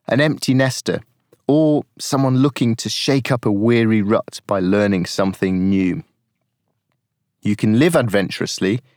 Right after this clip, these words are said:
anywhere, in your office or home, as well as in the hills. You don't have to be rich or fit or young or talented. It has nothing to do with Mount Everest or the South Pole.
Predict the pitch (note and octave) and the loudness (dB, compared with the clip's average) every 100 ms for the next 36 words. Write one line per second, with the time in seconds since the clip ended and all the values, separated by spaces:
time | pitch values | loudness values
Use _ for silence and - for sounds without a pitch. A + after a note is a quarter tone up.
0 | _ _ - E3+ G#3 C#3+ - - _ _ | _ _ -2 2 2 2 -2 -8 _ _
1 | _ _ _ - A#2 A#2+ - A#2 - C3 | _ _ _ -4 0 0 0 -2 0 -2
2 | B2 A#2 G#2+ - G2+ F#2 G#2 - A2+ B2+ | 0 0 -2 -2 0 2 0 0 0 2
3 | E3+ C#3+ A2 F#2+ F2 A#2 F2+ G2 - - | 2 2 2 0 2 2 2 -2 -6 -16
4 | _ _ _ _ _ _ _ _ - B2 | _ _ _ _ _ _ _ _ -2 2
5 | E3 C3+ D3 - A#2+ G#2+ F#2 A#2 - - | 2 2 -2 -2 0 0 2 0 0 -6
6 | - - F#2 - - C3 B2+ - - G2 | -8 -2 -2 -2 -6 -2 -2 -2 -2 0
7 | F#2+ G#2+ A2 G#2+ - F#2+ - - B2 A#2 | 2 2 2 0 -2 -4 -4 -4 -2 0
8 | A2 A2 A2 _ _ _ _ _ _ _ | 0 0 -2 _ _ _ _ _ _ _
9 | _ - - C#3+ C#3 C#3 D3 D3+ - C3+ | _ -4 -2 -2 0 2 2 0 0 0
10 | B2 A2 B2+ A#2+ G2+ F#2 - _ _ B2+ | 0 0 2 4 2 0 -6 _ _ -2
11 | A#2+ A#2+ D3+ C#3+ G#2 - - G2 F2+ - | -2 0 0 0 0 -2 -2 0 0 -4
12 | B2+ A#2+ - - C#3 F#2 | -2 -4 -2 -2 0 0